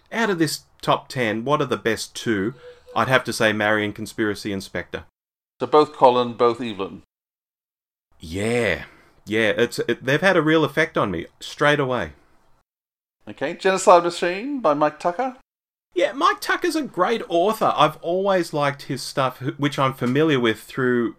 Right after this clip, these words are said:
Speaker 1: y-, you know, the novels he's written over the years. He's an old school kind of guy. He seems to get Doctor Who. He writes good fun adventures. And here it was no different. I think he particularly likes, uh, Sylve and Sophie as well. I mean, he wrote the,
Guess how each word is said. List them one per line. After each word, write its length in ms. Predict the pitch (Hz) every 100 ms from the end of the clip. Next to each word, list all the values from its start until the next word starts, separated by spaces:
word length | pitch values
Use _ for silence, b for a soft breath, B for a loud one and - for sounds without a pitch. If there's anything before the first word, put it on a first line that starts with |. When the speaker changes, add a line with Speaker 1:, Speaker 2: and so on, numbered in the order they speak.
| -
Speaker 1:
y-, 180 | 120 120 -
you 120 | 123
know, 160 | 113
the 120 | 110 110
novels 480 | 127 226 139 107
he's 180 | 110 92
written 240 | 104 - 95
over 220 | 92 90
the 100 | 92
years. 240 | 90 90
He's 180 | 156 185
an 120 | 185
old 200 | 139 147
school 320 | - - 127
kind 340 | 120 127 120 113
of 140 | 104
guy. 360 | 110 110 107 110 B B B
He 120 | 110
seems 340 | - 170 165
to 100 | -
get 240 | 123 110 -
Doctor 360 | 117 110 104
Who. 220 | 104 113
He 140 | 104 113
writes 320 | 120 117 -
good 240 | - 143
fun 240 | 139 123 107
adventures. 720 | 95 98 101 98 107 98 98 b b b b b
And 300 | 110 113 107
here 300 | - 131 131
it 100 | -
was 140 | 117
no 180 | 123 120
different. 400 | 113 135 120 107
I 120 | 123 131
think 220 | 190 202
he 100 | 190
particularly 580 | 139 - 139 - 110 104
likes, 440 | 113 117 - -
uh, 180 | 104 92
Sylve 340 | - 117 104
and 100 | 95
Sophie 460 | - 110 107 - 104
as 140 | 90
well. 140 | 131 143
I 40 |
mean, 140 | 110
he 100 | 98
wrote 320 | 101 107 95 -
the, 240 | 90 82